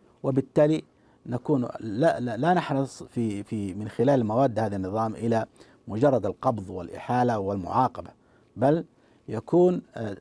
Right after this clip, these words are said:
تفعيل دور ال-، الأمر بالمعروف، تفعيل دور التوعية من خلال مواد هذا النظام، و، آه،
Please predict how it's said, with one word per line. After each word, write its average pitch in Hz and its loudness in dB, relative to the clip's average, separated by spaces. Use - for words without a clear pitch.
تفعيل 147 2
دور 123 4
ال-، 92 -6
الأمر 104 -2
بالمعروف، 90 -8
تفعيل 156 2
دور 120 4
التوعية 98 -2
من 101 -8
خلال 127 2
مواد 110 0
هذا 98 -2
النظام، 87 -6
و، 101 0
آه، 101 0